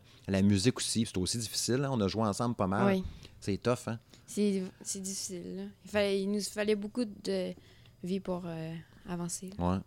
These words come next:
Speaker 1: Puis, tu sais, des fois, c'est un peu frustrant. Tu fais comme on l'avait presque, puis tu sais, c'est une balle, une
Speaker 2: Ouais,
Speaker 1: balle,
Speaker 2: c'est ça.
Speaker 1: une balle, un mort.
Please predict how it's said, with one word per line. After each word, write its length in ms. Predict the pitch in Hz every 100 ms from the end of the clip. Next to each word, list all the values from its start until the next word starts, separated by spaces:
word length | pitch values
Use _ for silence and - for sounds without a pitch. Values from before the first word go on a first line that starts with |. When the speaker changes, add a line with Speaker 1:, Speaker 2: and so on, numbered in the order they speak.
| - _
Speaker 1:
Puis, 100 | -
tu 120 | - 101
sais, 40 |
des 140 | 90
fois, 120 | 87 104
c'est 120 | 92
un 20 |
peu 100 | 101
frustrant. 360 | - 98 - 110
Tu 80 | -
fais 60 |
comme 180 | 127 143
on 40 |
l'avait 260 | 147 143 139
presque, 300 | - 147 143
puis 60 | -
tu 60 | 110
sais, 60 |
c'est 240 | 107 110 117
une 140 | 104
balle, 320 | 104 107 107 - - - -
une 60 | 202
Speaker 2:
Ouais, 60 | 202
Speaker 1:
balle, 160 | 107
Speaker 2:
c'est 120 | 104 160
ça. 40 |
Speaker 1:
une 100 | 127
balle, 260 | 117 113 117
un 120 | 123 131
mort. 440 | 101 76 -